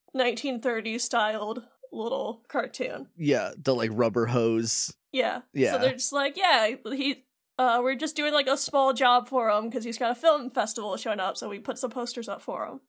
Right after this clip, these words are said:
Speaker 2: That's amazing.
Speaker 1: And Olette's just like, "Oh, sorry, I'll show you something. Put your phone up to," there's a little, like, Q R code in the corner. She's like, "Put your
Speaker 2: <laughs>
Speaker 1: phone up to this." He's like, "Okay," and he does it, and you see, like, the little beep of hit, like, something downloading. And she's like, "Oh, you just downloaded, like, a promo game for the film.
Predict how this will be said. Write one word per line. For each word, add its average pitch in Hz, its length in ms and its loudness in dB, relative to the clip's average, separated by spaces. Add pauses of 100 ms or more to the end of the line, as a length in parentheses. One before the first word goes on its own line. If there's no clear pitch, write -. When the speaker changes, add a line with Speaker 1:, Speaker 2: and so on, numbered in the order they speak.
Speaker 2:
That's 101 240 -2
amazing. 95 600 -8 (800)
Speaker 1:
And 277 140 2
Olette's 269 300 2
just 285 120 -4
like, 311 180 4
"Oh, - 160 6
sorry, 311 320 4
I'll 254 140 2
show 330 160 2
you 311 140 0
something. 226 480 -2
Put 277 180 0
your 330 120 -2
phone 254 260 2
up 247 160 2
to," 285 140 -2
there's 254 180 -2
a 247 60 -6
little, 233 160 0
like, 226 180 -4
Q 254 240 -4
R 233 160 0
code 262 320 2
in 262 80 -4
the 226 80 -4
corner. - 380 2
She's - 80 -4
like, 185 180 4
"Put 403 140 0
your - 100 2
Speaker 2:
<laughs> - 0 -
Speaker 1:
phone 370 220 4
up 262 160 4
to 262 100 0
this." 190 300 -4
He's 254 120 -4
like, 247 160 -4
"Okay," 277 360 2
and 247 80 0
he 220 80 -6
does 214 240 0
it, 247 160 -2
and 220 100 -8
you 208 100 -8
see, 226 140 -8
like, 214 140 -4
the 214 80 -10
little 220 240 -4
beep 214 420 -12
of 220 140 -6
hit, - 180 -8
like, 220 140 -10
something 202 280 -8
downloading. 233 580 -6 (300)
And 220 140 -6
she's 262 140 -8
like, 277 180 0
"Oh, 349 140 6
you 262 180 -2
just 269 180 0
downloaded, 254 580 2
like, 240 240 -2
a 277 100 0
promo 262 400 2
game 240 340 -2
for 233 260 -6
the 220 80 -10
film. 269 420 -6